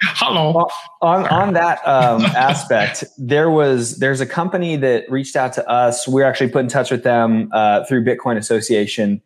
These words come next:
Speaker 2: And in essence, what they are building is a little, like, chip that's gonna go in golf balls. And so
Speaker 1: Hmm.
Speaker 2: what the original purpose was, was that when you hit the golf ball,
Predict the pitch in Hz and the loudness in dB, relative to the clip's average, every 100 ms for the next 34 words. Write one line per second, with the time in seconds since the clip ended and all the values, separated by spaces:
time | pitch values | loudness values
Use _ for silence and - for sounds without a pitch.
0 | _ _ - 123 131 135 143 120 - 117 | _ _ -4 0 2 2 2 0 0 0
1 | 117 131 156 147 120 117 131 131 113 104 | 2 4 4 4 2 2 4 4 4 2
2 | 107 110 113 107 104 127 123 117 113 104 | 2 2 2 2 2 0 2 4 4 2
3 | 98 - - - - 117 - 123 113 110 | 0 -2 0 0 0 -4 0 0 2 2
4 | 107 135 127 - - - - _ 131 120 | 2 0 0 -2 -6 -8 -16 _ -2 0
5 | 117 113 135 117 110 110 - 131 127 117 | 0 2 2 4 4 2 0 0 2 2
6 | - 120 131 165 139 110 127 117 113 117 | 2 2 2 2 0 -2 -2 -2 -2 2
7 | 110 104 104 104 - - _ 123 113 120 | 4 4 2 -2 -10 -20 _ -2 2 2
8 | 117 113 117 127 127 123 - 123 117 110 | 4 4 2 2 2 2 2 4 4 2
9 | 110 | 0